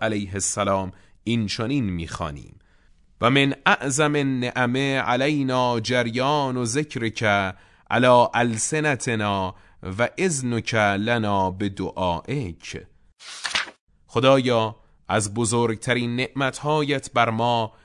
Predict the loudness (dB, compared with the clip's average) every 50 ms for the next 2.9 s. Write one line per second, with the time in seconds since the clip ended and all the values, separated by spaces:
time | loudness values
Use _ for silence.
0 | _ _ _ -12 -8 -6 -2 0 0 -2 -2 -4 -6 -4 -2 -2 -2 -2 -2 0
1 | 0 0 2 2 0 0 -2 -4 -6 -4 -6 -4 -2 -2 -2 0 0 0 0 0
2 | 0 0 -2 0 0 0 0 0 0 -2 -2 -2 -2 -2 -2 -2 -4 -6